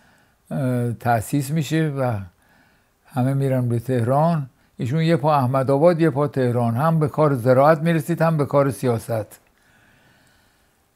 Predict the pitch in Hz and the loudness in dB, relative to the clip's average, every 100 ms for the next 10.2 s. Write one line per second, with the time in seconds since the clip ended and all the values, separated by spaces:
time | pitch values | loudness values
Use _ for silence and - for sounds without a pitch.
0 | - 139 175 190 185 160 - - - - | -2 2 4 4 0 -6 -16 -20 -20 -20
1 | _ _ - 165 185 175 180 - 175 151 | _ _ -4 -2 0 2 2 0 0 2
2 | 143 147 147 151 123 98 - 151 147 147 | 4 4 4 0 -2 -6 -2 0 2 2
3 | 139 139 143 139 131 135 135 123 139 143 | 0 -2 0 0 0 2 2 2 0 2
4 | 180 160 147 147 135 127 127 123 - 131 | 4 4 4 2 0 0 -2 -2 2 4
5 | 123 139 170 165 160 127 107 92 101 - | 4 2 2 4 2 0 -6 -8 -12 -18
6 | - _ _ _ _ _ _ _ _ _ | -20 _ _ _ _ _ _ _ _ _
7 | _ _ _ _ _ _ _ _ _ _ | _ _ _ _ _ _ _ _ _ _
8 | _ 123 123 160 190 170 180 170 139 123 | _ -16 -4 2 2 6 6 6 2 -6
9 | 147 139 151 - 196 196 165 165 139 127 | -6 0 0 2 2 4 4 4 4 0
10 | 117 | -2